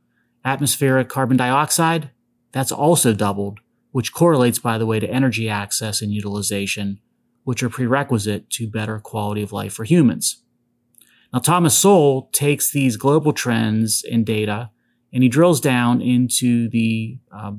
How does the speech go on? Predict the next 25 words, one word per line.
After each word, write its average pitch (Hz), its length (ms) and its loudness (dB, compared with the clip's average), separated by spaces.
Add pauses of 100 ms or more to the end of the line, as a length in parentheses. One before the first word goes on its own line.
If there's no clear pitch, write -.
(140)
more 123 360 -2
market 127 420 2
impacts 101 760 -6 (380)
on 113 420 -2
the 120 100 -4
developing 113 600 0
world. - 320 -12 (500)
So - 180 -6
check 160 280 0
out 156 140 2
what 139 100 2
he 131 80 4
says 127 280 0
when 117 120 2
it 113 100 -2
comes 117 300 -2
to 110 120 -8
the 104 120 -6
developing 113 640 -2
world 98 400 -6 (520)
with 110 380 -4
respect 110 500 -6
to 104 480 -4
economic 107 540 -6
freedom. 110 420 -4